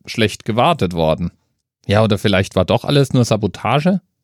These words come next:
Bis heute ist die Schuldfrage ungeklärt.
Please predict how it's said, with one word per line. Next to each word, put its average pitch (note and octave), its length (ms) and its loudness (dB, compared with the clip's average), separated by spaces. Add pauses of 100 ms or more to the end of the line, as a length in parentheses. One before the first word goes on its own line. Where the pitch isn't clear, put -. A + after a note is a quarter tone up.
(580)
Bis - 240 0
heute D#3 220 2
ist C3 240 -2
die B2 80 0
Schuldfrage A#2 760 0
ungeklärt. F#2+ 640 0